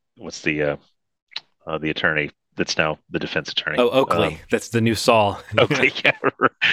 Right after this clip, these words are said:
Speaker 1: right. So, you know, the, they, they have changed, but they've remained the same in some respect. Um, I'll take a show about him if that's the only way we can keep the, <laughs> you know,
Speaker 2: Right.
Speaker 1: <laughs> keep this all going.
Speaker 2: <laughs>
Speaker 1: But, um,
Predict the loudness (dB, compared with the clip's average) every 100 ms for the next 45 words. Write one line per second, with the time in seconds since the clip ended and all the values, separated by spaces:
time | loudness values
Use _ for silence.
0 | 2 2 2 -2 -4 -4 -2 2 6 6
1 | 6 4 4 4 2 -2 -20 _ -2 2
2 | 2 0 0 4 6 4 2 -4 -4 -4
3 | -4 -4 _ _ -20 -18 -10 -2 2 2
4 | 0 0 0 -2 -2 -2 0 -2 -2 -4
5 | -8 -4 0 0 -2 2 4 4 2 2
6 | 4 4 4 2 0 -2 0 0 0 0
7 | 2 2 2 -2 -6 -8 -2 2 2 0
8 | _ _ _ _ -16 -12 -2 0 2 -2
9 | -4 -2 2 2 0 -8 -10 -4 0 2
10 | 2 2 2 4 4 6 4 2 2 0
11 | 0 -4 0 0 -2 -4 0 2 4 2
12 | -2